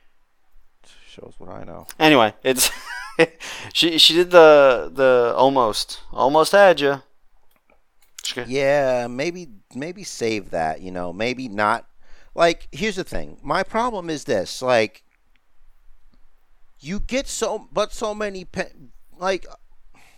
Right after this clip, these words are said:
Speaker 1: why wouldn't you have her winning more shit before just losing to the champion. You
Speaker 2: Mm-hmm.
Speaker 1: know, like, she's supposed to be special.
Speaker 2: Mm-hmm.
Speaker 1: Like, you don't got other people you could have thrown at Ronda Rousey before her?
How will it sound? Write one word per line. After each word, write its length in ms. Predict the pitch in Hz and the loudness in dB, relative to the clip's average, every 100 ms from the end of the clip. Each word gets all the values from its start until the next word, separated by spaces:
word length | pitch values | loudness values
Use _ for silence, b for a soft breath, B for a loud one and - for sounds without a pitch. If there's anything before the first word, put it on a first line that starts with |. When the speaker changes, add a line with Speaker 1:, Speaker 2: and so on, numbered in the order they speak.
| - - - - _ _ | -20 -20 -20 -20 _ _
Speaker 1:
why 240 | 156 214 | -4 -2
wouldn't 280 | 254 269 262 | 0 -4 -6
you 120 | 240 | -4
have 220 | 202 202 190 | 2 2 2
her 100 | 175 | -2
winning 440 | 143 175 175 160 | -4 -6 -8 -10
more 200 | 143 135 | -6 -6
shit 360 | - 160 156 - | -6 -6 -8 -8
before 540 | 135 - 156 151 143 - - - - - - - | -14 -12 -8 -8 -8 -14 -20 -20 -20 -20 -16 -14
just 280 | - 147 104 | -10 -10 -12
losing 500 | 95 127 147 117 117 | -14 -12 -12 -14 -14
to 100 | 127 | -12
the 80 | 110 | -12
champion. 600 | - 127 123 - - - _ _ - - - - - - - - - - - - - - - - - | -14 -16 -16 -20 -20 -20 _ _ -20 -20 -20 -20 -20 -10 -8 -8 -12 -16 -18 -20 -20 -14 -14 -12 -14
You 80 | - | -12
Speaker 2:
Mm-hmm. 140 | 110 123 | -10 -6
Speaker 1:
know, 120 | 135 | -6
like, 240 | 139 127 - | -6 -10 -16
she's 220 | - 170 | -14 -12
supposed 380 | 117 196 202 - | -8 -4 -4 -6
to 80 | |
be 100 | 165 156 | -12 -14
special. 640 | - 165 220 - 120 104 | -6 -6 -6 -10 -16 -12
Speaker 2:
Mm-hmm. 280 | 123 101 98 - _ _ _ _ _ - - - - - - - _ - - - - - - - - | -10 -8 -10 -14 _ _ _ _ _ -20 -20 -18 -20 -20 -20 -20 _ -20 -20 -20 -18 -18 -16 -14 -4
Speaker 1:
Like, 180 | 131 147 | -4 -2
you 100 | 170 | -2
don't 180 | 208 202 | -2 2
got 200 | 202 139 | 2 2
other 260 | 160 180 180 | 0 -2 -6
people 340 | 185 180 180 | -10 -12 -12
you 100 | 175 | -12
could 140 | - 170 | -8 -10
have 100 | - | -8
thrown 260 | 165 165 170 | -8 -6 -6
at 240 | 170 - | -8 -6
Ronda 280 | 170 170 165 | -6 -6 -4
Rousey 460 | 151 151 160 160 | -2 -2 -4 -8
before 520 | 156 139 - 147 151 147 | -14 -16 -8 -4 -2 0
her? 440 | 170 175 220 | -2 -2 -6